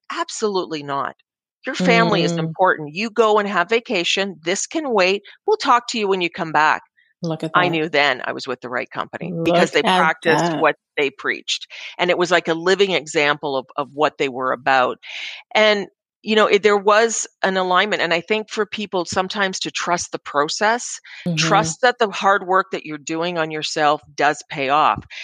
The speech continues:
Speaker 1: And I think back to when I was taught about this gratitude, it was literally three to four short months later that the, all these, th-, these, uh, worlds start to open up. And, and for me, I feel so incredibly blessed because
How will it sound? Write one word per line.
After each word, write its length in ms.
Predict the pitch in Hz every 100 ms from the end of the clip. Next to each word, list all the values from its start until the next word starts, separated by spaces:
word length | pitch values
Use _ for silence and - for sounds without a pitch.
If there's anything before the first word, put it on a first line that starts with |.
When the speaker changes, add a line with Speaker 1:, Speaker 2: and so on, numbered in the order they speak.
| - -
Speaker 1:
And 140 | 190
I 140 | 165 190
think 340 | - 247 330
back 300 | 175 151 -
to 120 | -
when 180 | 160 160
I 100 | 147
was 160 | 147 -
taught 320 | - 170 202
about 220 | 151 143
this 160 | 143 -
gratitude, 680 | - 151 185 214 - 151 151
it 100 | 151
was 140 | 160
literally 480 | 165 190 240 196 165
three 240 | - 190 180
to 80 |
four 240 | 175 170 160
short 320 | - 165 -
months 500 | 151 165 139 - - - - - _
later 420 | 160 180 190 151
that 180 | 135 135
the, 120 | 165 -
all 160 | 156 156
these, 340 | 156 147 -
th-, 120 | - - _
these, 340 | 147 143 139
uh, 280 | 139 135 127 -
worlds 440 | 135 156 165 160
start 280 | - 147 135
to 100 | - 143
open 280 | 135 135
up. 240 | 143 143 - - - - -
And, 300 | 208 208 196 _
and 180 | 220 214
for 160 | 233 226
me, 420 | 226 294 269 220
I 120 | 175
feel 200 | - 202
so 240 | - 202
incredibly 540 | 196 - 202 196 165 156
blessed 560 | 143 165 160 151 -
because 640 | - 147 165 165 151 147